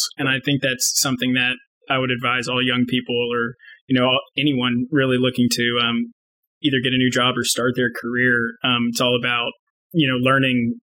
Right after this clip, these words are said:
in your young, young part of your career, learning skills that you're gonna take with you and apply really, um, really anywhere, you know, fungible skills, if you will.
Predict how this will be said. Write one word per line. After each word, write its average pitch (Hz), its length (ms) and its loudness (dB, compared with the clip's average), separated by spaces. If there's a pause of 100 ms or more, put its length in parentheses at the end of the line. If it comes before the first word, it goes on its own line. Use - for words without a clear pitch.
(160)
in 131 120 0
your 127 140 2
young, 123 420 -2
young 131 240 0
part 127 200 0
of 123 40 0
your 120 180 -2
career, 123 200 0
learning 123 260 2
skills 123 300 -2
that 120 100 -2 (160)
you're 139 140 -6 (300)
gonna 131 160 -2
take 123 260 -2
with 123 260 -4
you 123 300 -2 (440)
and 127 220 0
apply 120 480 -2 (100)
really, 123 460 0
um, 117 460 -6
really 127 360 0
anywhere, 147 460 4 (160)
you 127 160 0
know, 120 100 -6 (180)
fungible 135 440 2
skills, 135 400 -2
if 135 140 -4
you 131 100 -2
will. 135 300 -2